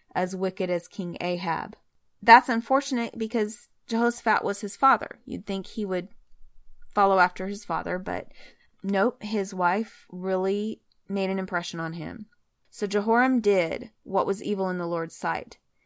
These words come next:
This is key, verse nineteen. "But the Lord did not want to destroy Judah, for he had made a covenant with David and promised that his descendants would continue to rule, shining like a lamp forever." So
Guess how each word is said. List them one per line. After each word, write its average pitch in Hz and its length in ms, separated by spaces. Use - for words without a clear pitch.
This 214 220
is 220 100
key, - 340
verse 185 260
nineteen. 180 540
"But 208 100
the 202 80
Lord 202 300
did 196 120
not 196 300
want 190 300
to 202 100
destroy 185 500
Judah, - 560
for - 180
he 208 180
had 196 200
made 190 220
a 214 60
covenant 190 420
with 175 160
David 170 500
and 170 160
promised 196 500
that - 100
his 190 200
descendants - 720
would 175 160
continue 202 480
to - 180
rule, 175 480
shining 202 520
like 180 260
a 180 60
lamp 170 340
forever." - 640
So 196 480